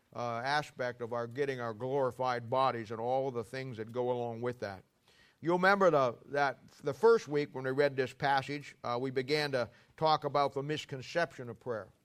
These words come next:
And I showed you that most people today, uh, really don't understand what prayer is. In fact, the Bible says, we're gonna, we're gonna read it here in just a moment, that one of the infirmities that we have, and I showed you that the Bible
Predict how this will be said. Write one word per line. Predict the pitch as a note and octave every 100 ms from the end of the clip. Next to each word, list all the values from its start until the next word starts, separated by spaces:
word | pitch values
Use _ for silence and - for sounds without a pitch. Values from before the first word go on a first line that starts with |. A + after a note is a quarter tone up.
| _ _ _ _ _ -
And | C#3+
I | D3+
showed | - G3+ G#3
you | F3+
that | D#3
most | D#3+ G3 G#3 -
people | A3 D#3+
today, | C#3+ C3+ C3+ C#3 D3+ C3
uh, |
really | C3 F3 F3
don't | D#3+ E3
understand | D#3+ D3+ C3+ - - F3+ E3 C#3
what | C#3+ -
prayer | E3 D#3 E3+
is. | E3 B2+
In |
fact, | A#2+ E3+ F3 -
the | B2
Bible | C#3 F3+ D#3 C#3
says, | - F#3+ D#3
we're | C#3
gonna, | D3 C#3 A2+ - _
we're | - D3
gonna | C#3+
read | B2+ F#3 G3
it | C#3
here | C#3
in | C3+
just | C3
a | C3
moment, | C#3+ D#3 C#3 C3+
that | C3+ B2 -
one | D3 F3+ G3+
of | F#3
the | F3
infirmities | D#3+ C#3+ G#3+ A#3+ A3 F3 D3+
that | C3 D#3+
we | D#3 D3+
have, | D#3 F#3 C#3 B2
and | C3
I | C3
showed | - E3 D3
you | C#3
that | B2
the | B2
Bible | C3+ D3+ D#3+ C#3